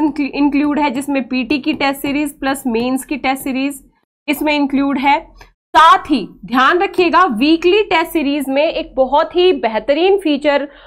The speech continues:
अ, इस बैच के साथ ये जुड़ा हुआ है कि जो बच्चे बेहतर तरीके से प्रिपरेशन कर रहे हैं और वो वीकली टेस्ट देते हैं,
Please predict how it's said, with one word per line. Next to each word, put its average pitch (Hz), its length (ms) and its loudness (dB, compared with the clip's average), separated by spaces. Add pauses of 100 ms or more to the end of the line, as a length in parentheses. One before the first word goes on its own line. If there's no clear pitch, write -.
(160)
अ, 269 320 4
इस 320 260 -2
बैच 269 480 2
के 320 140 -2
साथ 285 220 2 (100)
ये 302 140 2
जुड़ा 269 260 0
हुआ 240 280 2
है 269 140 0
कि 339 140 2
जो 311 200 2
बच्चे 302 340 -2
बेहतर 240 400 0
तरीके 302 360 0
से 302 140 0
प्रिपरेशन 247 560 -2
कर 240 180 0
रहे 214 260 -2
हैं 226 360 -2 (300)
और 349 120 6
वो 370 180 2
वीकली 302 500 2
टेस्ट 330 340 0
देते 262 360 2
हैं, 254 240 0